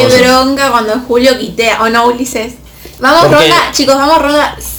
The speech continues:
Speaker 2: no sé, nueve cuatro.
Speaker 1: Mm.
Speaker 2: Nosotros perdiendo, que todavía se puede remar, y el Julio, "No, no, no sé qué", tira la rema la onda y quitea.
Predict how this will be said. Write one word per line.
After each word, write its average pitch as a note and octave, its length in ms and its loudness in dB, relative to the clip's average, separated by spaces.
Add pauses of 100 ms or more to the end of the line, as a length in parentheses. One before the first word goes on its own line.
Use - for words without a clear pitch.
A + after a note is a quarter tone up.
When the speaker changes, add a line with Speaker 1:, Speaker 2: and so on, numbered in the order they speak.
(240)
Speaker 2:
no B3 140 0
sé, A#3+ 300 -4
nueve C#4 360 2
cuatro. B3 520 2 (200)
Speaker 1:
Mm. - 140 -4 (580)
Speaker 2:
Nosotros B3 340 0
perdiendo, B3 720 2
que G#3+ 100 -8
todavía A#3 460 2
se G#3 140 -8
puede G#3+ 300 2
remar, A3 460 -4
y G#3+ 60 -2
el A3+ 120 -4
Julio, A#3 240 0
"No, B3 340 4
no, B3 180 2
no B3 120 0
sé A#3 140 -8
qué", A#3 340 0
tira B3+ 160 2
la A#3 120 2
rema B3+ 300 4
la C4 240 4
onda D#4+ 180 0 (280)
y B3+ 80 0
quitea. B3 440 0